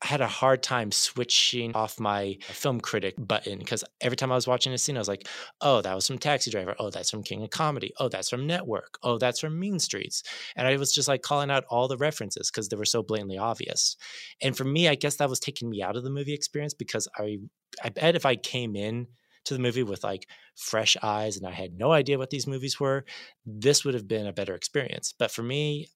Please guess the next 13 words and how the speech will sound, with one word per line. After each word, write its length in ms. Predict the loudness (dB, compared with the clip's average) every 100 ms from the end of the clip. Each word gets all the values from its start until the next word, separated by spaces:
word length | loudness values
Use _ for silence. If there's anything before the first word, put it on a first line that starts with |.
| -10
I, 60 | -8
it 140 | -4
was 140 | -4 -2
kinda 260 | -2 0
really 200 | 2 0
hard 340 | 2 0 0 -2
to 180 | -4 -4 _ 2
switch 480 | 4 4 0 2
off 140 | 0 0
that 160 | -2
cinephile 580 | 0 -2 -2 -2 -2 -4
in 100 | -6
me. 300 | -6 -8 -12